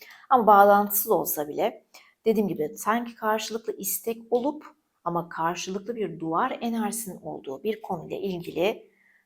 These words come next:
pozitife ve olumluya doğru gelişmeler, yani bir araya gelmeye yönelik el-, e, gelişmeler açıkçası yaşanabilir gibi gözüküyor önümüzdeki günler için sevgili akrep burçları. Yani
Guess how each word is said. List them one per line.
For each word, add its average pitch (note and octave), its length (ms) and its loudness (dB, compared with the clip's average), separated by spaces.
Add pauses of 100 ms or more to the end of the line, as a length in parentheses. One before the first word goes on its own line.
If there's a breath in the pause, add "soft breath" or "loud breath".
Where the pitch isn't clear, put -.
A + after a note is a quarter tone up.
(160)
pozitife F#3 680 0
ve - 60 -8
olumluya F#3+ 720 0
doğru D3 280 -6
gelişmeler, F#3 680 0
yani E3+ 320 -8
bir A3 120 4
araya G3+ 280 0
gelmeye D#3+ 680 -6
yönelik F3+ 480 0
el-, - 240 -2
e, D#2+ 100 -6
gelişmeler E3+ 760 0 (520 loud breath)
açıkçası F#3+ 640 -2
yaşanabilir E3 640 -2
gibi - 260 -6
gözüküyor D#3+ 640 -4 (260 loud breath)
önümüzdeki F3 680 -4
günler C#3 280 -12
için - 480 -12 (160)
sevgili E3 760 -2 (120)
akrep D3 460 -4
burçları. D3+ 400 -8
Yani F#3 280 2